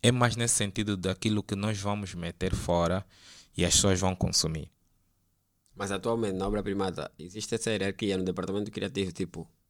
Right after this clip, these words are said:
Speaker 2: diretor criativo,
Speaker 1: Não,
Speaker 2: diretor
Speaker 1: tem o
Speaker 2: de arte?
Speaker 1: diretor, tem o diretor criativo, que obviamente é o Mauro,
Speaker 2: Uhum.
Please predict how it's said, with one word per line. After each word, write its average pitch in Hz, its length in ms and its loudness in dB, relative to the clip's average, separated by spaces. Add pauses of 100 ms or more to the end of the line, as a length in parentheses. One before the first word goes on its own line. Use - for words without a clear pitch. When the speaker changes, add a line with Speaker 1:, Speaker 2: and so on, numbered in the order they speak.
Speaker 2:
diretor 92 360 -4
criativo, 98 600 -4
Speaker 1:
Não, 110 120 8
Speaker 2:
diretor 82 100 4
Speaker 1:
tem 143 180 12
o 151 40 8
Speaker 2:
de 131 60 8
arte? 101 80 6
Speaker 1:
diretor, 104 300 6
tem 131 140 4
o 131 60 4
diretor 113 340 4
criativo, 104 460 2
que - 120 -4
obviamente 113 440 0
é 123 40 2
o 110 60 2
Mauro, 87 380 -2 (520)
Speaker 2:
Uhum. 117 100 -16